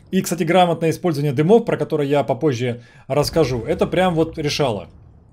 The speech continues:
А, в общем, с этой позиции, да, О Б Т решили как раз с того респа, противники решили хорошенько так продавить. И именно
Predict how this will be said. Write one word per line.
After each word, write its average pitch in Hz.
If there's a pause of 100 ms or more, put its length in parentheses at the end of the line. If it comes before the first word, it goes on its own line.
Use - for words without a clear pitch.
(340)
А, 147
в 151
общем, 226
с -
этой 233
позиции, 208
да, 180
О 170
Б 185
Т 214
решили 226
как 175
раз 202 (240)
с -
того 175
респа, 202
противники 175
решили 190
хорошенько 190
так 180
продавить. 170
И 185
именно 220